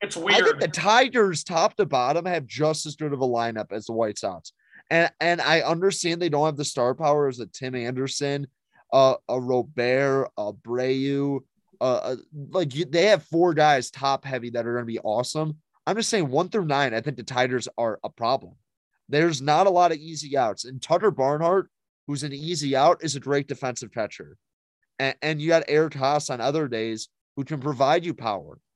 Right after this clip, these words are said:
Speaker 2: out of that backup catcher's position. This is a really good lineup. I don't know if I, I, I have a lot of hope and optimism for this pitching staff, but I, I am supremely confident in this lineup. I think they're gonna score a lot of runs.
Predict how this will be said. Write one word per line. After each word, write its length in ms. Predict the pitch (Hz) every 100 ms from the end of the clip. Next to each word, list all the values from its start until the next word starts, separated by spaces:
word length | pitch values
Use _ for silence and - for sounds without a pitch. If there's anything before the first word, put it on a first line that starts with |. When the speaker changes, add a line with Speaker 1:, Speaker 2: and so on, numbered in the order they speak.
| _ 120
Speaker 2:
out 60 |
of 80 | 123
that 140 | 120
backup 320 | 123 113 117 98
catcher's 340 | 113 - 95
position. 460 | 95 95 92 90 85 _ _ -
This 180 | 165 339
is 120 | 285
a 40 |
really 460 | 214 147 160 180 165
good 360 | 120 139 139 117 -
lineup. 460 | 101 135 165 90 78 _ _ _ _ _ _
I 80 | 135
don't 120 | 175
know 180 | 196 208
if 60 |
I, 180 | 156 151 - 139 -
I, 120 | 147
I 20 |
have 240 | 151 185 185
a 20 |
lot 220 | 175 175
of 100 | 117
hope 300 | 120 170 165
and 100 | 127
optimism 540 | 117 147 156 156 165
for 100 | -
this 160 | 135 113
pitching 360 | - 120 156 151
staff, 340 | - 170 180 _ _ _ _
but 80 | 147
I, 200 | 131 175 -
I 180 | 165 233
am 320 | 190 113 - _
supremely 760 | - 139 - - 170 202 147 113
confident 580 | 127 123 117 113 95 -
in 120 | 113
this 200 | 107 -
lineup. 360 | 104 95 87 -
I 120 | 127 156
think 160 | 220
they're 80 | 208
gonna 120 | 151
score 300 | 120 - 131
a 60 | 110
lot 340 | 95 120 143
of 80 | 127
runs. 500 | 113 101 87 73 -